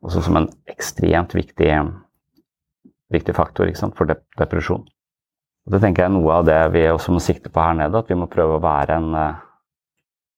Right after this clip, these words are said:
et sted hvor vi ikke bare en til en sitter og snakker om måten du tenker på som fører til depresjon,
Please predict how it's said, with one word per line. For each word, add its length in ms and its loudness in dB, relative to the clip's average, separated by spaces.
et 120 -6
sted 420 -2
hvor 140 -2
vi 120 0
ikke 180 -2
bare 540 0
en 240 0
til 120 2
en 140 0
sitter 260 -2
og 40 -2
snakker 280 -2
om 100 -2
måten 280 -2
du 80 2
tenker 300 -4
på 140 -2
som 160 -2
fører 240 0
til 100 -2
depresjon, 640 0